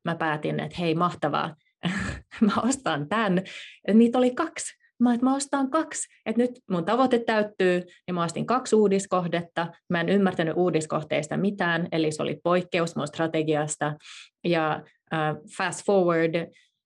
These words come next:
siitä rakennuksesta, se oli, äh, Järvenpäässä downtown, hyvä sijainti,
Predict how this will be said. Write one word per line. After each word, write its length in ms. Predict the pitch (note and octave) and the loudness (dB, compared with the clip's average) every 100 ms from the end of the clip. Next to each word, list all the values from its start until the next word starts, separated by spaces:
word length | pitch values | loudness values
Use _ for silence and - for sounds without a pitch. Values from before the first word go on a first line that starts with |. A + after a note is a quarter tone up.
| _ _ _ _ _ - | _ _ _ _ _ -6
siitä 400 | G3+ F#3 F#3 E3 | 2 2 2 -2
rakennuksesta, 1080 | G3 G3 G3+ F#3+ F3+ - E3+ - F3 E3 D#3+ E3 | -2 0 0 0 -2 -4 -4 -4 -2 -2 -4 -8
se 140 | F3+ | -2
oli, 260 | E3 D#3+ D#3+ | 0 2 2
äh, 200 | D#3 D#3 | 0 0
Järvenpäässä 680 | F#3 F3+ E3 D#3 D#3+ E3+ D#3+ | -2 0 -2 -4 -4 -2 -2
downtown, 680 | D#3+ D#3 D3+ D3+ D3+ D#3+ E3+ - | -2 -2 -2 -2 -2 -6 -8 -2
hyvä 320 | A3+ G#3+ - - _ - | 0 0 -4 -12 _ -6
sijainti, 580 | F#3+ F#3 D#3 D#3 D#3+ | -2 0 -2 -2 -2